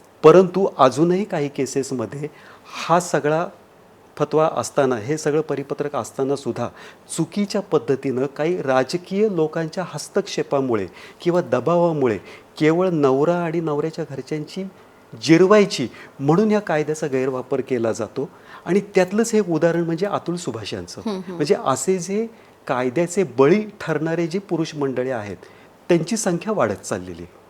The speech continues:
Speaker 1: आणि जर समजा आता प्रश्न येतो की काउन्सिलिंगचा, तर आता काउन्सिलिंग म्हणजे काय, की आपण त्यांना हेच सांगतो की बाबा घरामध्ये कसं राहायचं आहे, परंतु बऱ्याच पुरुषांकडून पहिल्यांदा आम्हाला प्रश्न येतो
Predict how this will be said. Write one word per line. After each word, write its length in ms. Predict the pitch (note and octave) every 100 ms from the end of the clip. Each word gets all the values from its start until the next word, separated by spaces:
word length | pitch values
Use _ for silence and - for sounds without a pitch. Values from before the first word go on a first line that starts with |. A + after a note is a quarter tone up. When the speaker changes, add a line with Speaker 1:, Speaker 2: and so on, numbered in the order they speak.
| - - _ - -
Speaker 1:
आणि 160 | - E3+
जर 200 | C3+ E3
समजा 340 | G3 F3 E3+
आता 160 | F3+ F3+
प्रश्न 360 | F3+ D3+ - E3+
येतो 360 | E3+ E3 F3 F3
की 60 |
काउन्सिलिंगचा, 800 | F3+ D3 C#3 D#3 C#3+ A#2+ G#2+ G2 F2+ - - - - -
तर 40 |
आता 140 | D#3+ F3
काउन्सिलिंग 640 | F3 C#3 C3+ C3+ F#3 F#3+
म्हणजे 280 | F3 E3 F3
काय, 220 | F3+ E3+
की 140 | F3 F#3
आपण 320 | C3+ - E3+
त्यांना 280 | F3 E3+ E3+
हेच 360 | C#3+ E3+ -
सांगतो 540 | E3+ E3 C#3+ - B2 G#2+ - - - -
की 240 | E3+ G3+ -
बाबा 240 | D#3 D#3+ F3
घरामध्ये 680 | C#3+ C#3 E3 E3 D3 E3+ F#3+ - - - - - _ -
कसं 280 | F3+ G3+
राहायचं 320 | F3+ B2+ - F#2+
आहे, 120 | - - - -
परंतु 380 | F3 F#3+ F3+ G3+
बऱ्याच 520 | C3+ B2+ D3 F3+ G3
पुरुषांकडून 920 | G#3 G3+ F3 D3+ - E3+ E3 C#3 G#2+ F#2+ - _ _ _ - _ _ -
पहिल्यांदा 460 | C#3+ D3 F3+ G3
आम्हाला 220 | E3+ E3 E3+
प्रश्न 340 | E3+ D3+ D#3+
येतो 440 | D3+ A#2+ - A#2